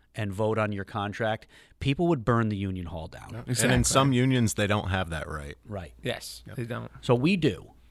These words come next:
Speaker 1: and, and we should exercise that right. So we're just reminding you that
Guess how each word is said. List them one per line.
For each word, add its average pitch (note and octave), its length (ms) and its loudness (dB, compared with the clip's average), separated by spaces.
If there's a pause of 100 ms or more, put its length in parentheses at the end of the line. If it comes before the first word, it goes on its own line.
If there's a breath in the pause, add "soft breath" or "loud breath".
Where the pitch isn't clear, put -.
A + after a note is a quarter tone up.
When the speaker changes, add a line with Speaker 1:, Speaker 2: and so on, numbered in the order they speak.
Speaker 1:
and, A2 380 0
and A2+ 400 -2
we B2 180 0
should C3+ 240 0
exercise G#2+ 680 -6
that E2+ 240 -8
right. D#2+ 280 -12
So G2 220 -2
we're G2+ 300 -2
just B2+ 260 -2
reminding B2+ 640 0
you A#2 220 0
that G#2+ 240 -2